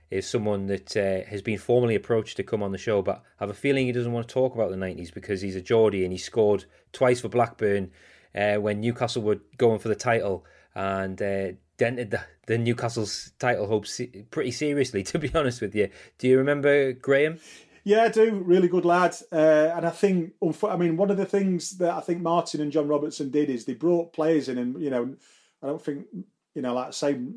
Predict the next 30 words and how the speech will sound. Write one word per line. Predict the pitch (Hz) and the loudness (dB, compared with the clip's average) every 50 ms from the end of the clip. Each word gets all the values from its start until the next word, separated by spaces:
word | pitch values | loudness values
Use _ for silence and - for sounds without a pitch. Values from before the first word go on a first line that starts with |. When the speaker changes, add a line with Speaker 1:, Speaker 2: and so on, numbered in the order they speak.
| - - | -14 -12
Speaker 2:
myself, | 156 123 - - 147 143 135 - | -10 -8 -2 0 0 0 0 0
definitely | - 147 - - 143 139 147 135 | -4 -6 -6 -6 -12 -10 -8 -8
not | 131 131 | -6 -6
a | 131 127 | -6 -4
world | 135 139 139 135 131 | -2 0 0 0 0
beater, | 135 123 120 - 127 | -2 -4 -6 -6 -4
but | 131 147 | -2 -2
he | 165 143 | 0 2
brought | 156 180 185 180 - _ - | 2 2 2 0 -4 _ -2
players | - 170 170 180 165 139 139 | 2 4 4 4 4 2 2
in | 127 123 123 | -2 -4 -4
that | 127 - - | -6 -6 -8
fitted | - - 160 147 - - 139 143 | -6 -4 -4 -4 -2 -2 2 2
into | 151 156 151 147 - - | 2 0 0 -4 -4 -2
the, | 127 123 131 - - _ _ _ _ _ | 0 0 0 -2 -4 _ _ _ _ _
how | - 139 127 131 | -6 -2 -2 -2
he | 131 | -2
played | - - 147 143 147 151 143 | -2 0 2 4 4 4 4
and | 143 135 127 123 | 2 0 -2 -4
the | 113 | -6
squad. | - - - 143 139 139 135 135 - - | -6 -6 -2 2 4 4 2 2 -2 -4
You | 151 131 | -4 -2
know, | 127 127 127 | 0 0 0
when | 127 131 139 131 | 0 0 -2 -2
he | 135 | -2
brought | 123 135 135 - 151 | 0 0 0 0 0
Ian | 143 131 127 131 | 0 0 0 0
Marshall | 139 143 151 143 - - 147 139 | 2 2 2 2 0 -2 0 2
in, | 139 143 139 | 2 2 0
a | 139 | -2